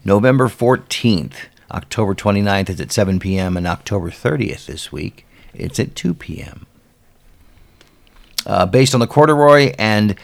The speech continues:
A Pocket for Corduroy books by Don Freeman, licensed by C B S Consumer Products, adapted for the stage by Barry Kornhauser.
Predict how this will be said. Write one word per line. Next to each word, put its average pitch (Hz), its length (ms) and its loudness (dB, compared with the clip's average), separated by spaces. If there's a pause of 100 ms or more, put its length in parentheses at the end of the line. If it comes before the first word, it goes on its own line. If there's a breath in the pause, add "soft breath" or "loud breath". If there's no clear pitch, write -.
(200 loud breath)
A 117 140 -2
Pocket - 500 -2
for 92 160 -2
Corduroy 95 520 -2
books 98 440 -2
by 101 240 0
Don 123 400 2
Freeman, 107 440 -2
licensed 95 540 -4
by 80 320 -6
C 113 220 -4
B 110 160 0
S 104 140 -4
Consumer 98 400 -4
Products, 95 480 -2 (100)
adapted 104 420 0
for 90 60 -6
the 92 100 -8
stage 104 480 -2 (280 loud breath)
by 90 180 -4
Barry 104 680 -2 (480 loud breath)
Kornhauser. 95 920 -4